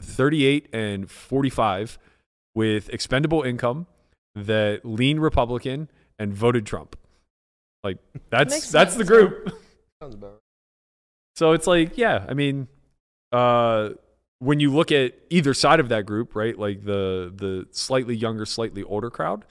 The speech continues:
Speaker 1: uh, it's gonna be the slightly older crowd that had not,
Speaker 2: But
Speaker 1: not
Speaker 2: do we
Speaker 1: younger.
Speaker 2: think that maybe she wasn't getting support before because she was antagonizing people?
Speaker 1: Yeah.
Speaker 2: You know? I
Speaker 1: Yeah.
Speaker 2: mean, it, I
Speaker 1: Well
Speaker 2: don't think it's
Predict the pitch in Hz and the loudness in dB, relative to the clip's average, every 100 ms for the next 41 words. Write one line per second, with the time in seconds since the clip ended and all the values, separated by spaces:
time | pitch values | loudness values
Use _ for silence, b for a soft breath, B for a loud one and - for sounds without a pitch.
0 | b b b _ _ 117 113 113 131 127 | b b b _ _ 0 2 0 -2 -2
1 | 147 131 127 117 139 123 107 120 120 - | -2 0 -2 0 0 0 0 0 0 -2
2 | 92 90 92 95 85 92 92 - _ _ | -6 -6 -8 -8 -8 -12 -12 -14 _ _
3 | 269 - 320 339 381 440 427 285 - 226 | -12 -6 -4 -4 -2 -4 -2 -4 -2 -4
4 | 226 226 208 - 208 196 190 190 175 196 | -4 -6 -10 -10 -8 -4 -4 -6 -12 -8
5 | 185 180 180 175 - 185 - 196 180 143 | -8 -8 -10 -12 -12 -12 -10 -6 -4 -6
6 | - _ _ _ _ _ _ _ - 202 | -12 _ _ _ _ _ _ _ -10 -10
7 | - 190 185 185 - - 196 185 - - | -6 -4 -4 -6 -12 -10 -8 -8 -8 -12
8 | - - 196 170 180 175 185 185 214 220 | -12 -12 -12 -12 -4 -4 -4 -6 -8 -6
9 | - 220 233 262 277 294 320 320 320 339 | -4 -4 -4 -6 -6 -8 -10 -8 -8 -6
10 | 359 381 370 _ _ _ _ 214 254 165 | -6 -6 -8 _ _ _ _ 6 8 8
11 | 92 262 285 311 - - 208 131 95 98 | 6 0 -2 -6 -4 4 6 8 4 0
12 | - - 220 202 196 269 233 214 - | -4 4 6 6 2 -4 -4 -6 -8